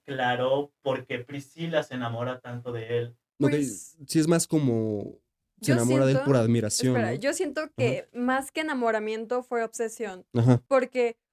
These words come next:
Speaker 3: ok, es un cantante súper reconocido, súper atractivo, y te está viendo como una mujer teniendo catorce años. O sea, cualquier niña que no tenga la madurez suficiente,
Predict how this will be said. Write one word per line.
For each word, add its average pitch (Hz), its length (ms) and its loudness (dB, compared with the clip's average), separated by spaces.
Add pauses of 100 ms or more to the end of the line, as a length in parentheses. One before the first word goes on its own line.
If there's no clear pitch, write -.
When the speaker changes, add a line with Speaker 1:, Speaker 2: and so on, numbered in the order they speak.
Speaker 3:
ok, 262 180 -4 (560)
es 262 260 2
un 302 220 -4
cantante 247 600 0
súper 311 380 2
reconocido, 247 720 0
súper 269 560 0
atractivo, 240 800 0 (360)
y 269 160 -2
te 262 100 6
está 254 240 4
viendo 269 340 4
como 240 260 4
una 247 240 6
mujer 247 440 2
teniendo 240 360 2
catorce 233 460 -2
años. 226 380 -4
O 240 100 -2
sea, 254 220 2
cualquier 254 480 4
niña 254 500 2
que 240 160 2
no 240 140 2
tenga 254 200 2
la 226 120 4
madurez 214 360 0
suficiente, 226 640 -6